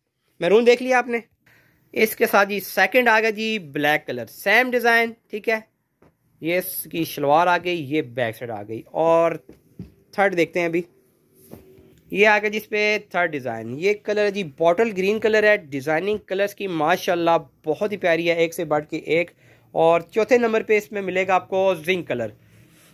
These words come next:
ये लें जी, ये आ गया इस पे जिंक कलर आ गया इसका,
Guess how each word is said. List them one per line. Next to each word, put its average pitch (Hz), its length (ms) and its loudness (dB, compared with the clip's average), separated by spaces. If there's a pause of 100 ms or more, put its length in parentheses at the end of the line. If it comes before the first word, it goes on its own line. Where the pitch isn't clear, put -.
(340)
ये 147 340 0
लें 120 180 -2
जी, 117 80 -6
ये 156 120 2
आ 165 120 4
गया 160 100 -4
इस 165 80 -2
पे 185 280 -2 (440)
जिंक 156 320 -2
कलर 135 180 0
आ 120 140 0
गया 113 120 -4
इसका, 117 220 -8